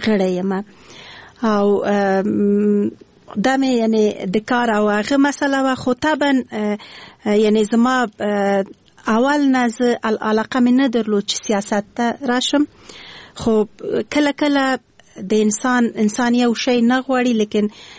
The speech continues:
د انسان د ژوند مسیر داسې تغییر کوي چې اصلاً انسان فکر نه کوي. زه علاق-، ما علاقه لره چې،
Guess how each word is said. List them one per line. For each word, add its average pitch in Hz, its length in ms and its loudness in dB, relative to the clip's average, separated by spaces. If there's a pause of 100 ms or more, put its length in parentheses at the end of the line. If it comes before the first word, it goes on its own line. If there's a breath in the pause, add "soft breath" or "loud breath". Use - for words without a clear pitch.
(200 loud breath)
د 196 100 0
انسان 226 460 2
د 208 80 0
ژوند 226 380 2
مسیر 214 360 0
داسې 240 420 -2
تغییر 240 400 -2
کوي 226 200 2
چې - 140 -2
اصلاً 208 420 0 (1160 loud breath)
انسان 220 300 2
فکر 214 360 -2
نه 196 100 2
کوي. 202 320 0 (640 loud breath)
زه 214 180 2
علاق-، 254 400 -2
ما 254 240 4
علاقه 240 300 -2
لره 254 380 2
چې، 233 400 0